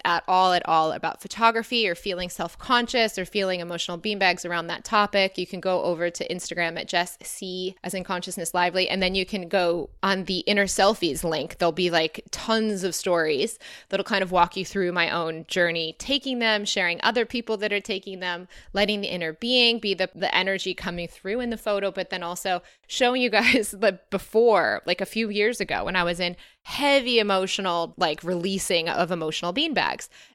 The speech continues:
And that was a very interesting tangent. I think a few things I've learned out of that as it's flowed. It's been so amazing and magical and unmental as this has all happened. So I'm in covid. I can't really go to cafes or to different Airbnbs. I'm kind of, like,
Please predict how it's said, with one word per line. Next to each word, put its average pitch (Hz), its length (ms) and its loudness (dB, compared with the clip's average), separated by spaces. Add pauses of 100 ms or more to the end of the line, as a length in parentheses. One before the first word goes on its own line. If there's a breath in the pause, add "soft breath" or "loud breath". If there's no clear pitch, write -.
And 196 140 -2
that 226 100 4
was 269 140 -2
a 302 80 -4
very 240 220 0
interesting 202 500 -8
tangent. 196 520 -4 (120)
I 196 80 0
think 208 400 -2
a - 60 -10
few 262 200 0
things 214 300 0
I've 185 160 0
learned 185 220 -2
out 175 160 4
of 175 120 -6
that 170 360 0
as 175 160 -4
it's - 160 -10
flowed. 190 320 0
It's 175 140 -6
been 202 180 -2
so 240 540 -2 (280)
amazing 190 640 0
and 170 120 -4
magical 175 460 -2
and 170 160 -4
unmental 180 760 -2
as 175 140 -2
this 175 160 -4
has 170 140 -6
all 160 140 0
happened. - 520 -6 (300)
So 180 300 0
I'm 220 180 4
in 240 120 0
covid. 208 360 2
I 185 120 4
can't 208 200 -2
really 196 200 -4
go 185 120 -4
to 185 80 -2
cafes 226 680 2
or 180 160 0
to 180 180 -10
different 170 340 -6
Airbnbs. 196 800 -4
I'm 185 120 -8
kind 180 180 0
of, 180 100 -8
like, 139 280 -6